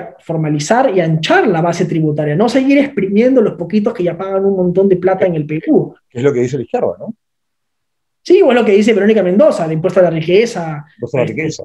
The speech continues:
Speaker 2: ¿no? Sobre todo.
Speaker 1: eso, eso no sirve, porque lo que tienes que hacer es hacer que, que todos puedan pagar y que todos paguen razonablemente. Finalmente, también, yo, yo siempre recuerdo una frase de,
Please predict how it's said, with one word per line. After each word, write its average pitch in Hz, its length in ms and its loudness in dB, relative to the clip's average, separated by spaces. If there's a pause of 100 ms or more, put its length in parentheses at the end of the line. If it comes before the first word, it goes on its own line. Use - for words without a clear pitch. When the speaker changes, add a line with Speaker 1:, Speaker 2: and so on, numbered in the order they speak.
Speaker 2:
¿no? 156 120 -6
Sobre 117 200 -4
todo. - 120 0
Speaker 1:
eso, 269 140 0
eso 262 200 -8
no 285 80 2
sirve, 254 420 2
porque 170 240 -6
lo 170 140 -2
que 180 80 -2
tienes 254 160 2
que 202 80 -2
hacer 247 140 2
es 214 100 0
hacer 220 160 0
que, 220 160 0 (120)
que 160 100 -4
todos 269 320 2
puedan 208 280 2
pagar 185 300 0
y 220 40 2
que 175 100 -2
todos 220 240 2
paguen 226 260 0
razonablemente. 202 880 0 (340)
Finalmente, 302 840 2
también, 185 540 0
yo, 185 260 2
yo 185 80 0
siempre 208 260 0
recuerdo 190 580 2 (220)
una 196 220 -2
frase 214 560 0 (340)
de, 151 760 -4